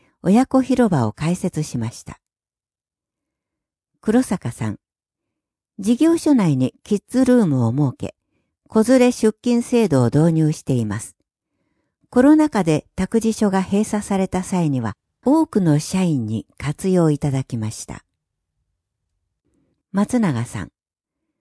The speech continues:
昨年度の研究調査では、お子様が保育園に通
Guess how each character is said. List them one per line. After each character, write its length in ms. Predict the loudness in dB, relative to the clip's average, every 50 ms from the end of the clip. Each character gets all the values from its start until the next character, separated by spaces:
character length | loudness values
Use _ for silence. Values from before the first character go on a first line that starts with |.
| _ _ _ _ _
昨 320 | -6 -4 -4 -2 0 2 4
年 240 | 4 4 4 4
度 140 | 2 2 2
の 100 | 2 2
研 240 | 0 0 0 0 0
究 240 | 0 0 0 0 0
調 240 | 2 0 0 0 0
査 180 | -2 -2 -2
で 140 | 0 0 0
は、 160 | 0 -2 -4 -6 _ _ _ _ _ _ _ _ -2
お 80 | -2
子 140 | 0 2 0
様 320 | 0 2 2 2 2 2 0
が 120 | -2 -2
保 180 | 0 2 2 2
育 200 | 2 0 0 0
園 160 | 0 2 2
に 120 | 0 -2 -2
通 140 | -2 -2